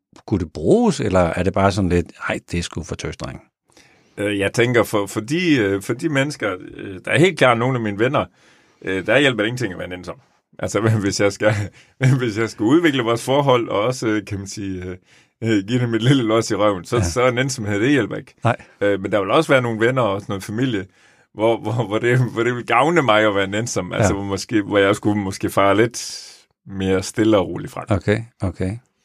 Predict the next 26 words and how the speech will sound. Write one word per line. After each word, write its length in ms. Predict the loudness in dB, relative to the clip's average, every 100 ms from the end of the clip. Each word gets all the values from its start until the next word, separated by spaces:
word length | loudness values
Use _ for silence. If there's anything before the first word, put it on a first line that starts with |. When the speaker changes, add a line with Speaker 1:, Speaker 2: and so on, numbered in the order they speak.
| _ _ -20 -18 -16 -12 -6
Speaker 1:
Jeg 80 |
tænker, 220 | 0 2 2
hvis 120 | 2
nu 60 |
man 120 | 2 4
sad 220 | 2 0
til 160 | 0
det, 120 | -2 0
din 140 | 0
foredrag, 600 | 0 2 2 2 -2 -2
det 80 | -4
kunne 120 | -2
være 100 | 0
spændende 320 | 0 0 2 0
at 60 |
komme 240 | 0 0 0
til 220 | 0 0
dit 120 | -2
foredrag 580 | -2 -2 -4 -6 -8 -8
og, 240 | -6 -4
øh, 220 | -4 -6 -8
og 100 | -6
høre 200 | 2 4
om 100 | 4
den 220 | 0 0
her 240 | 2 2